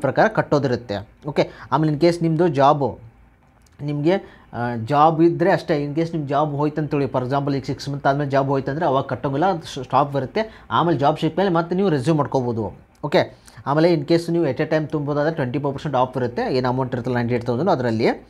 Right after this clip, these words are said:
ಓಕೆ, ನೆಕ್ಸ್ಟ್ ಏನಂತಂದರೆ in case for example ನಿಮಗೆ in, in between ಏನು ಬಿಟ್ಟರೆ ತಿಳ್ಕೊಳ್ಳಿ. ಓಕೆ, ಅಮೌಂಟ್ ಕಟ್ ಆಗುತ್ತೆ ಮತ್ತು ಆಮೇಲೆ ನೀವು ರೆಸ್ಯೂಮ್ ಜಾಬ್ಗೂ ಅವಾಗ ಹೆಲ್ಪ್ ಮಾಡ್ತಾರೆ ನಿಮಗೆ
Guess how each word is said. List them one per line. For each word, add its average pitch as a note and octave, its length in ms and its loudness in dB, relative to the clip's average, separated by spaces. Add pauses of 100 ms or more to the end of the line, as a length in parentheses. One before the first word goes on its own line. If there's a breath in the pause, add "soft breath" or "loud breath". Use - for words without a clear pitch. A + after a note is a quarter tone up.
(260 loud breath)
ಓಕೆ, C#3 140 4 (1600 loud breath)
ನೆಕ್ಸ್ಟ್ F3+ 240 0
ಏನಂತಂದರೆ E3 400 0
in C#3+ 120 -4
case D#3+ 200 -2
for D3 120 2
example C#3+ 440 -2
ನಿಮಗೆ C#3+ 220 -2 (200)
in, C3+ 80 -2 (100)
in D#3 140 2
between C#3+ 220 -2
ಏನು C#3+ 180 -2
ಬಿಟ್ಟರೆ D3+ 260 0
ತಿಳ್ಕೊಳ್ಳಿ. B2 320 -2 (360 soft breath)
ಓಕೆ, - 120 -2 (100)
ಅಮೌಂಟ್ C#3 280 -2
ಕಟ್ C#3+ 160 2
ಆಗುತ್ತೆ C3 280 -2
ಮತ್ತು C#3 200 0
ಆಮೇಲೆ D3+ 200 2
ನೀವು D3 140 2
ರೆಸ್ಯೂಮ್ D3 280 0
ಜಾಬ್ಗೂ C#3 360 0
ಅವಾಗ D#3 280 0
ಹೆಲ್ಪ್ D3 220 -2
ಮಾಡ್ತಾರೆ B2+ 260 -2
ನಿಮಗೆ G#2+ 200 -4